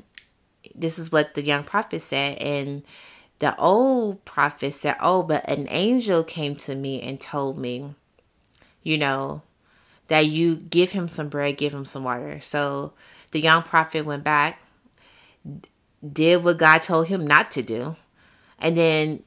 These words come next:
the Spirit of the Lord came upon the old prophet and, you know, said, "Didn't I tell you not to eat or drink or to come back the way that you came? That you, now you will surely die, you know,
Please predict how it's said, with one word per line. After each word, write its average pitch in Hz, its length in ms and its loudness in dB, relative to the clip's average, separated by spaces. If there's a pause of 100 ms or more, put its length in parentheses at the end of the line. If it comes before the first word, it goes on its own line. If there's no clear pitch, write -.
the 147 100 -6
Spirit 180 320 0
of 165 140 -2
the 151 80 -4
Lord 156 260 -2
came 165 380 -4
upon 170 440 -4
the 180 140 -2
old 143 220 -2
prophet 135 600 -6 (880)
and, 151 540 0 (440)
you 156 120 -2
know, 151 420 2 (340)
said, 170 260 2
"Didn't 208 160 2
I 226 80 2
tell 226 180 0
you 208 180 6
not 214 260 4
to 185 340 4 (400)
eat 208 220 0
or 202 100 2
drink 196 420 -2
or 143 360 0
to - 160 -8
come 190 240 -2
back 180 240 -2
the 170 80 -4
way 175 100 -2
that 170 220 -4
you 165 60 -6
came? 180 420 -4
That 147 200 0
you, 160 260 -4
now 170 260 8
you 165 480 -2
will 151 140 -2
surely 160 360 0
die, 151 380 2
you 156 240 -6
know, 135 360 -6